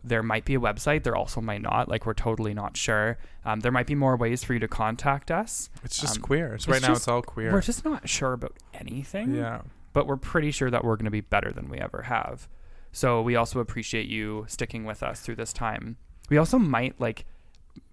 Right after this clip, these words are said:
Speaker 1: get better at Patreon or, like, get a GoFundMe or something. Um, but again, we're not too, we're not too sure.
Speaker 2: We're just, you know, waiting to hear what Jesse demands from us, basically.
Speaker 1: Exactly. In all seriousness, though, I think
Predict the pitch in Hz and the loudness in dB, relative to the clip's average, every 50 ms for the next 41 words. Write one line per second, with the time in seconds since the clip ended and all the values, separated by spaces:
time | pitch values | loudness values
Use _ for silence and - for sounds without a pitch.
0 | - - 131 117 - 117 117 110 - - - 139 135 - 143 139 131 131 131 127 | -4 -2 0 2 4 4 4 4 4 4 6 4 4 6 6 8 8 8 8 6
1 | 120 113 104 - 113 107 107 - 104 101 - - 117 107 113 120 120 123 120 123 | 4 4 4 2 0 0 0 0 -2 -2 -2 -4 -6 -6 -4 -2 -2 -2 -2 -2
2 | - 127 127 - 135 127 127 127 131 127 - - - - - - - - 107 104 | -4 -4 -2 0 2 2 2 2 0 -2 -2 -4 -6 -6 -8 -10 -8 -6 -6 -6
3 | 104 104 104 107 110 110 107 - 104 113 113 113 110 107 107 - - - - - | -4 -4 0 0 0 0 0 0 0 0 0 0 0 0 -2 -2 -4 -6 -6 -4
4 | 90 - - 117 110 - - - - - - - 123 123 120 - - 131 127 - | -4 -2 -4 -4 -6 -10 -14 -18 -20 -12 -8 -6 -4 -4 -4 -6 -8 -8 -6 -4
5 | - 135 131 120 117 143 147 151 156 147 - 143 - - - - - - - - | -2 -2 -2 0 2 4 4 4 4 2 0 -4 -4 -4 -6 -8 -10 -10 -8 -6
6 | 135 127 117 107 101 101 101 - - - - - - - - - - - - - | -4 -2 -2 -2 -2 -4 -6 -10 -14 -20 -20 -20 -20 -20 -18 -16 -14 -12 -12 -12
7 | - - - - - - - - - - - - 120 123 123 123 123 120 123 120 | -12 -12 -14 -14 -16 -18 -18 -20 -18 -12 -6 0 4 4 4 4 4 4 4 4
8 | 117 117 110 - 113 107 - 123 117 110 117 110 107 101 101 98 101 101 98 - | 4 4 4 4 2 2 2 2 0 0 0 0 2 2 2 0 -2 -4 -6 -8
9 | - - 113 107 104 - - - - 135 131 123 127 127 113 - - - - - | -8 -6 -6 -8 -8 -8 -8 -8 -6 -4 -4 -2 0 0 0 0 -2 -8 -8 -8
10 | 101 - - - - - - - - - - - - 160 170 175 190 180 - - | -10 -6 -4 -4 -2 -2 -4 -8 -8 -8 -8 -6 -2 0 2 2 2 2 0 2
11 | 147 147 147 151 147 - 139 123 - - 127 123 117 113 117 120 - 135 135 120 | 4 4 4 2 0 -2 -4 -4 -4 -2 -2 0 0 0 0 0 0 -2 -4 -4